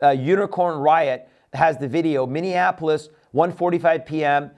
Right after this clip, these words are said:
Um, they completely take over, uh, Lindale and Hennepin, and then they are, um, chasing down.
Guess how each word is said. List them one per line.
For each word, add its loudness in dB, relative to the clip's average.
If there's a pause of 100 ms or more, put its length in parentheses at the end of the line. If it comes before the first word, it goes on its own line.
(300)
Um, 2 (180)
they 2
completely -4
take -2
over, 0 (260)
uh, 4
Lindale 0
and -6
Hennepin, -4 (380)
and 0
then 0
they 0
are, 2
um, 0 (220)
chasing -2
down. 4